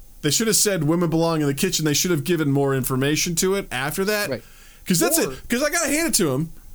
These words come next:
Speaker 1: That's a great way to grab attention, but the wrong kind of attention. <laughs>
Speaker 2: Right. Well, the thing is, the, with the way Twitter works, the way that things live on Twitter, you don't wait for the next tweet, or you don't put it in a thread of tweets.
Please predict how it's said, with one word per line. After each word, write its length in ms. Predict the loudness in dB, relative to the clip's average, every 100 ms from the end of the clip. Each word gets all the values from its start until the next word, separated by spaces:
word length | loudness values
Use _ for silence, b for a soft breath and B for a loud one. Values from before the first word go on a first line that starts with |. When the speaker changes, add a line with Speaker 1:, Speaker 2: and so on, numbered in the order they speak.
| -14 -4
Speaker 1:
That's 160 | 0 0
a 40 |
great 240 | 0 0
way 80 | 2
to 80 | 2
grab 260 | 2 0 0
attention, 540 | 0 0 0 -2 -4 -12 -20 -20 -20 -20 B B B
but 120 | 0
the 60 | 2
wrong 240 | 2 2 2
kind 240 | 0 2
of 80 | 0
attention. 420 | 0 -2 -2 -4
<laughs> 60 | -4 B B B B B B -2
Speaker 2:
Right. 220 | -2 -2
Well, 120 | -2
the 120 | 0
thing 240 | 0 -2 0
is, 140 | -2
the, 200 | -4 -10
with 300 | -4 -4 -2
the 80 | -4
way 220 | -2 -4
Twitter 640 | -6 -6 -4 -2 -2 -4 -8 -16
works, 640 | -6 -4 -4 -6 -10 -10
the 100 | -8
way 220 | -4 -4
that 180 | -4 -8 -14 -14
things 260 | -6 -4 -2
live 240 | 0 0
on 140 | -2 -8
Twitter, 460 | -6 -6 -6 -8 -10
you 160 | -4 -2
don't 320 | 0 -2 -4
wait 260 | -6 -6 -8
for 200 | -6 -6
the 140 | -6
next 580 | -6 -4 -6 -10 -16 -20
tweet, 380 | -8 -8 -8 -10 -6
or 60 | 0
you 100 | 2
don't 240 | 0 -4
put 140 | -4 -4
it 100 | -4
in 80 | -6
a 60 |
thread 440 | -6 -8 0 0 0
of 160 | -4
tweets. 360 | -10 -10 -10